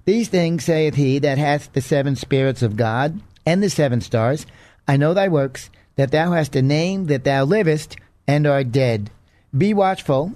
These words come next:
and strengthen the things which remain that are ready to die, for I have not found thy works perfect before God." Verse three.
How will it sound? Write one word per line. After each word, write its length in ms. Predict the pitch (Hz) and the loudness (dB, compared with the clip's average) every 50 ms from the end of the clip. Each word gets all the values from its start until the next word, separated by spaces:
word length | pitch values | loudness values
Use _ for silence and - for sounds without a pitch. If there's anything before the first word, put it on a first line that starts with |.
| - | -2
and 120 | 147 135 120 | -2 -2 -2
strengthen 440 | - - 170 175 202 214 208 175 160 | -2 -2 -2 -2 0 0 0 0 0
the 100 | 160 147 | 0 0
things 300 | 147 139 143 143 123 120 | 0 0 0 -2 -2 -2
which 240 | 135 127 127 - | -2 -2 -2 0
remain 500 | 127 120 120 131 147 151 135 123 127 139 | 0 2 2 2 2 2 0 0 0 -2
that 180 | 139 135 131 123 | 0 0 0 0
are 100 | 120 120 | 0 0
ready 260 | 123 127 120 120 113 | 0 0 0 -2 -4
to 160 | - - 107 | -4 -6 -4
die, 460 | 95 147 151 147 123 113 113 127 147 147 - - _ _ _ - | -2 -2 -2 0 -2 -2 -4 -6 -6 -10 -12 -18 _ _ _ -6
for 140 | - 170 - | -6 -4 -2
I 180 | 160 160 156 | -2 0 0
have 140 | 151 143 131 | 0 0 0
not 360 | 139 151 160 180 185 - - | 0 0 -2 -2 -4 -8 -12
found 500 | - - - 180 185 180 180 175 175 170 | -12 -6 -4 -2 -2 0 0 0 0 0
thy 160 | 156 147 147 147 | 0 0 0 0
works 320 | 156 165 160 147 - - - - _ _ _ _ | 0 0 -2 -2 -4 -8 -18 -20 _ _ _ _
perfect 480 | - 208 208 185 - 139 127 127 131 127 | -2 -2 -2 0 0 -2 -4 -4 -4 -2
before 380 | 131 127 127 151 139 131 143 | -2 -2 -2 -2 -2 -2 -2
God." 440 | 131 170 175 180 165 117 117 107 - - - _ _ _ _ _ - | -2 -2 -2 -2 -2 -4 -6 -8 -12 -16 -20 _ _ _ _ _ -4
Verse 220 | 135 131 127 131 | -4 -4 -4 -4
three. 340 | - 165 165 165 127 113 | -6 -4 -2 -2 -2 -4